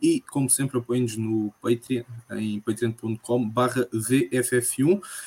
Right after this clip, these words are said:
E, claro, deixem os vossos likes, subscrevam-nos, sempre muito importante deixar o vosso like aqui neste vídeo. Ora então, final de época, tudo acabou finalmente.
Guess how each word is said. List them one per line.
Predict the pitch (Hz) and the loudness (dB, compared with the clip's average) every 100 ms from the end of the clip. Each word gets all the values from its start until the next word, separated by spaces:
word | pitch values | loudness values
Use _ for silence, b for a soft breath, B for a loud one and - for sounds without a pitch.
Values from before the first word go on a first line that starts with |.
| B - | B -8
E, | |
claro, | 107 117 120 120 | -2 4 4 4
deixem | 117 117 117 131 | -4 0 2 2
os | 113 | 2
vossos | 123 120 - | 2 0 0
likes, | 127 147 147 | 0 0 0
subscrevam-nos, | 131 120 - 143 147 151 147 - | -2 -2 -2 0 0 0 2 2
sempre | - 131 120 127 123 | 2 0 2 4 4
muito | 117 131 156 147 - 143 | 4 2 2 0 -2 0
importante | 139 131 - 131 131 - 123 | 0 -2 -6 -2 -2 -4 0
deixar | 123 - 131 131 | 0 2 -2 0
o | 120 | -2
vosso | 123 135 - | 0 2 2
like | 123 123 - - B B B | 2 2 0 -18 B B B
aqui | 113 113 131 131 | -6 -2 0 2
neste | 127 131 - - | 2 2 0 0
vídeo. | 107 98 98 _ b b b b b b _ | -2 -2 -8 _ b b b b b b _
Ora | 185 208 | 2 2
então, | 208 190 143 B B B | 6 6 6 B B B
final | - 170 160 170 | 0 2 4 4
de | 147 170 | 6 8
época, | 196 - 214 208 B B B B _ | 6 2 -4 -4 B B B B _
tudo | - 170 | 6 6
acabou | 156 - 143 151 | 6 2 2 2
finalmente. | 147 160 147 143 147 170 | 0 0 2 2 0 -2